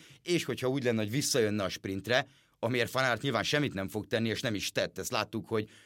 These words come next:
Pogacar és Madua voltak ketten, akik, akik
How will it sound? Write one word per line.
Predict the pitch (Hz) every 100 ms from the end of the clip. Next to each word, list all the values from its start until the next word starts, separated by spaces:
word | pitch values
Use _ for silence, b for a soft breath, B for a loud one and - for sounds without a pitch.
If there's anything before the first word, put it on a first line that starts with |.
| B
Pogacar | - 123 104 117
és | 110 135
Madua | 117 107 104 90
voltak | 98 95 92 98
ketten, | 120 101 123
akik, | 95 85 92 -
akik | 101 104 110